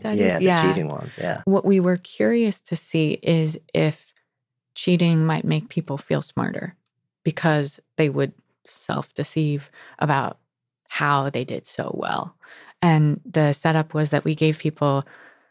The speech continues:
Speaker 1: I Q type tests, and some of the people had an answer key at the bottom. And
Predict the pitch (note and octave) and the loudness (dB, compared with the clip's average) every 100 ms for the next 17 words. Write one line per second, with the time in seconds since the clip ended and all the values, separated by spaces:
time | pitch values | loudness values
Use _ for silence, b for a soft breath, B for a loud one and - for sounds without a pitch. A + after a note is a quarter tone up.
0 | b b _ - G3+ G3+ - - E3 D#3+ | b b _ -2 0 0 -2 2 2 2
1 | D#3 D#3 - - C3 - - - - _ | 0 -2 -2 -6 -6 -8 -14 -20 -20 _
2 | _ _ _ _ _ _ _ _ - D#3+ | _ _ _ _ _ _ _ _ 4 4
3 | F3 F3 E3 E3 D3+ D3+ C#3+ D3 C#3+ C#3 | 4 2 2 0 0 2 0 2 2 0
4 | C#3+ - C#3 - - D3+ C3+ D3+ - C#3 | 0 -6 -6 -10 -8 -6 -2 -2 0 -2
5 | - - - - _ _ - E3+ D3+ C#3+ | -2 -6 -12 -18 _ _ 0 4 4 4
6 | D3 | 2